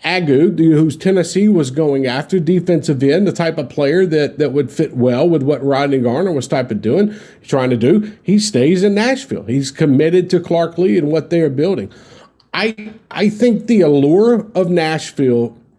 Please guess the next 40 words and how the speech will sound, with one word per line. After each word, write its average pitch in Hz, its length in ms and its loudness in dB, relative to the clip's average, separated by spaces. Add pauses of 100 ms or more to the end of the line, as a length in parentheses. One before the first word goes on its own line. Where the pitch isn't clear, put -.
(460)
benefits 160 640 0
Vanderbilt 139 460 0
a 113 80 -4
lot 98 320 -8 (260)
in - 140 0
a 135 80 2
sense 165 480 0
of 143 340 0
you 135 140 -2
get 165 280 -2
some 160 340 -2
players 143 600 0 (600)
that 131 280 2
are 123 140 2
from 175 260 0
the 165 100 0
South 143 540 -2
or 127 40 0
maybe 185 340 0
not 202 200 -2
from 180 220 -2
the 139 80 0
South. - 320 -12
Maybe 147 240 -2
you 180 140 0
get 170 160 0
outside 156 580 -2
that 127 180 -2
realm 139 280 0
a - 20 0
little 127 220 0
bit. 131 260 -2
They've 156 180 -2
heard 196 220 0
about 135 240 -2
Nashville. 113 600 -4
They 139 120 -2
wanna 151 180 0
go 139 140 0
play, 139 580 -2